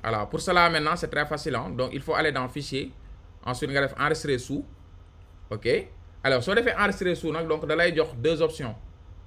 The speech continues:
Bu fekkee ne, par exemple, da nga am espace dans le, dans le cloud de, de Adobe,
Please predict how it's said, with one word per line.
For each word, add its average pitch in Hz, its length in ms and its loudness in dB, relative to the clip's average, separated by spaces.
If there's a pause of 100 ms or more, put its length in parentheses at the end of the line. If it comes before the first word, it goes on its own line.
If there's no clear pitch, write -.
(180)
Bu 120 100 -6
fekkee 190 240 2
ne, 185 80 2
par 175 120 4
exemple, 151 220 4
da 151 80 0
nga 160 120 0
am 156 160 -2
espace 135 420 -4
dans 135 160 -2
le, 147 240 2 (100)
dans 127 300 -2
le 110 380 0
cloud 139 300 2 (120)
de, 107 300 0
de 101 160 0
Adobe, 147 240 2